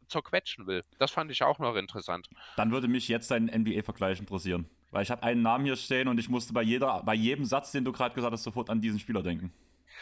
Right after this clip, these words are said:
Speaker 1: Ja, ich hab hier auch einen Namen von einem Spieler stehen, der sehr kindisch ist, der aber auch die Bretter t-, vor allem defensiv dominiert hat, ähm,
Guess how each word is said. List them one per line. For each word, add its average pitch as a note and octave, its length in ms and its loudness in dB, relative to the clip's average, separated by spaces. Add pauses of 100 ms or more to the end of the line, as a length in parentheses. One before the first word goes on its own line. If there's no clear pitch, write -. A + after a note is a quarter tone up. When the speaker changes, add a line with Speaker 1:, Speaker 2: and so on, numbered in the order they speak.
(160)
Speaker 1:
Ja, C3+ 320 6
ich A#2+ 160 -2
hab D#3+ 140 0
hier E3 160 6
auch D#3 160 4
einen F3+ 220 -4
Namen D#3+ 320 2
von D#3 180 -2
einem C3+ 160 -2
Spieler F3 400 0
stehen, D#3+ 360 2
der C3 140 4
sehr D3+ 160 0
kindisch G3 520 -4
ist, F3 340 -2
der C#3 100 6
aber C3+ 180 6
auch D3+ 120 4
die D#3 120 -2
Bretter E3+ 420 4
t-, - 300 -10
vor C#3+ 200 4
allem E3+ 380 4
defensiv G3 720 -2
dominiert F3+ 640 -2
hat, F#3 240 0 (500)
ähm, C#3 680 2